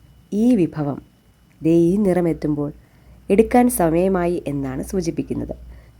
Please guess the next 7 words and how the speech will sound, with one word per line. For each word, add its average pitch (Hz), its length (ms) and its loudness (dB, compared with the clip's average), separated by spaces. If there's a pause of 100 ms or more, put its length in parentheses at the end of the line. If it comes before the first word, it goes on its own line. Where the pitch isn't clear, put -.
കൂടുതൽ 170 400 4
കിടന്നാൽ 175 400 0 (360)
കരിഞ്ഞു 214 260 0
പോകാൻ 147 360 -2
സാധ്യതയുണ്ട്. 139 680 -4 (920)
പല 214 240 8
വിഭവങ്ങളും 196 840 0